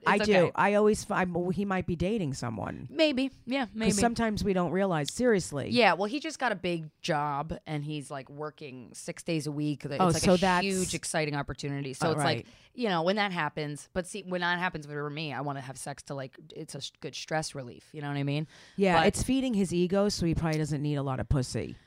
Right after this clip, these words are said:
Speaker 1: <sighs> Oh, yeah.
Speaker 2: I'm
Speaker 1: Yeah,
Speaker 2: so
Speaker 1: maybe.
Speaker 2: glad that my thirteen-year-old listens to this.
Speaker 1: I'm glad too.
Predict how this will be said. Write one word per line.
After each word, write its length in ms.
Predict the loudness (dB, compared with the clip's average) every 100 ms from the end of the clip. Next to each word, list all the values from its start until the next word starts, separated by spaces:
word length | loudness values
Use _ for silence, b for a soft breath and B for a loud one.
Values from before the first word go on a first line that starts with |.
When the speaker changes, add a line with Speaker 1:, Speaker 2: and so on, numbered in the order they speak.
| B B
Speaker 1:
<sighs> 80 | B B B B
Oh, 760 | -4 4 6 6 6 4 4 2
yeah. 460 | -2 -2 0 0 -2 -10 -10
Speaker 2:
I'm 60 | -6
Speaker 1:
Yeah, 160 | 0 4 4
Speaker 2:
so 40 |
Speaker 1:
maybe. 140 | 4 4
Speaker 2:
glad 200 | 2 0
that 100 | 0
my 140 | -2
thirteen-year-old 760 | 0 -4 -2 -4 -2 0 -2
listens 340 | -2 -6 -6 -6
to 120 | -6
this. 360 | -6 -4 -6 -2
Speaker 1:
I'm 220 | -2 -2
glad 260 | -4 -4 -4
too. 320 | -8 -8